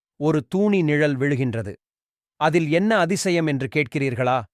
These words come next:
சூரியன் நகர நகர நிழல் நகராமல் ஒரே இடத்தில் அந்த நிழல் இருக்கிறது. கருவறைக்கு முன்பு நான்கு தூண்கள் இருக்கின்றன. இதில் கருவறையில் விழும் நிழல் எதற்கானது என கண்டுபிடிக்க முடியவில்லை.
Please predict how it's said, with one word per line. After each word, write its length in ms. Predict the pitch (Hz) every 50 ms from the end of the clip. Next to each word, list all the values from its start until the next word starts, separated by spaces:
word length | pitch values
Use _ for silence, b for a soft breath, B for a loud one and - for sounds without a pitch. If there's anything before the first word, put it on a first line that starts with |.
| _ _ _ _ _ _ _ _ _
சூரியன் 560 | - - - 220 220 233 226 214 196 185 170
நகர 300 | 156 151 147 143 165 151 147 139 135 - _ _ _ _ _ _ - -
நகர 340 | 139 156 165 147 208 214 202 175
நிழல் 380 | 147 147 160 170 190 196 190
நகராமல் 600 | 170 160 135 160 165 156 147 143 143 151 143 135 135 - _ _ _ _ -
ஒரே 300 | 131 156 175 185 202 208 208
இடத்தில் 420 | 180 160 160 135 - - 151 147 151
அந்த 220 | - 143 139 131 135
நிழல் 340 | 131 147 156 165 175 156 135
இருக்கிறது. 500 | 131 127 135 - 147 127 117 101 104 101 - _ _ _ _ _ _ _ _ _ -
கருவறைக்கு 600 | - 185 190 214 233 208 202 190 190 160 - 180 165
முன்பு 280 | 160 170 170 165 165 151
நான்கு 420 | 131 139 147 165 175 180 147 151 127
தூண்கள் 400 | - 156 165 175 170 156 160 143
இருக்கின்றன. 500 | 135 131 135 - - 139 127 127 120 110 98 82 - _ _ _ _ _ _ -
இதில் 300 | 147 160 151 170 156 123
கருவறையில் 640 | - 170 165 185 208 202 202 185 180 170 170 156 139
விழும் 280 | 131 156 156 165 160 147
நிழல் 320 | 143 151 160 170 170 151 127
எதற்கானது 600 | 139 147 180 185 - - 175 165 160 160 147 160 151
என 180 | 143 131 135
கண்டுபிடிக்க 560 | - - 143 147 147 156 139 151 139 - 151
முடியவில்லை. 520 | 131 123 127 127 123 117 117 110 104 98